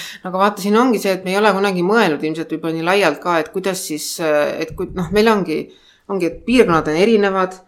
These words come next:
ja kuidas siis, kuidas siis toetada igas piirkonnas seda, et, et see õpi-, et see õpetaja ka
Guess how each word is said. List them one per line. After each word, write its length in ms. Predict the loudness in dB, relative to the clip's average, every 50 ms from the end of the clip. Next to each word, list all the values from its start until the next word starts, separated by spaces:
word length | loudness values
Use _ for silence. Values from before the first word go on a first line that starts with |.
| _ _
ja 120 | -2 -2 -2
kuidas 360 | 0 -2 0 2 2 0 0 -4
siis, 180 | -8 -10 -6
kuidas 280 | -6 0 0 0 0 0
siis 140 | -4 -8 -2
toetada 480 | 2 4 4 4 4 2 -4 -6 -2
igas 300 | -2 0 0 -2 -4 -4
piirkonnas 520 | -2 0 2 2 2 0 -4 -6 -8 -8 -10
seda, 280 | -10 -6 -4 -2 -2
et, 160 | -4 -4 -6 -10
et 100 | -10 -6
see 120 | -6 -6
õpi-, 220 | -4 -2 -2 -4 -2 -4
et 120 | -8 -6
see 100 | -4 -4
õpetaja 400 | -2 0 -2 -2 0 -2 -2 -2 0
ka 140 | 0 0